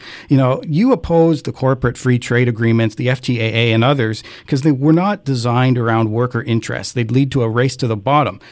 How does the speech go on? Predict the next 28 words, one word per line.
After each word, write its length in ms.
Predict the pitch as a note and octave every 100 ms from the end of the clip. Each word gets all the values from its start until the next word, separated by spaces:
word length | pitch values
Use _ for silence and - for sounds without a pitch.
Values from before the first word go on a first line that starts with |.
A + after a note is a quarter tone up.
| - -
And 340 | D3 D3 C#3+ C#3+ _ _ _ _
you 260 | B2+ G#3+ G3+
and 100 | D3
the 100 | B2
left 440 | A#2+ C#3+ C3+ - -
and 120 | A#2+
the 40 |
people 260 | G#2+ D3+ C#3
that 120 | A#2+
opposed 420 | G#2+ - D3+ E3 B2+
all 140 | A2
this 180 | A2 A2+
have 140 | A#2+
been 160 | A#2+ A2
portrayed 520 | - B2 - D3 D3+
as 120 | A2
crackpots 680 | - C#3+ E3+ - A2+ G2+ -
since 240 | - A2+
nineteen 340 | A#2+ B2 B2 A#2+
eighty-nine, 540 | A#2 A2+ D3 D#3+ G#2 - - -
myself 580 | C3 D#3 F3 - A3+ F#3+
included. 480 | C#3 - B3+ G#3+ C#3
And 140 | C3+
I 140 | D3
was 220 | F3+ E3+ C#3+
a 60 |
little 220 | C#3+ D3+
baby 480 | A2+ D#3+ G3 E3 C#3+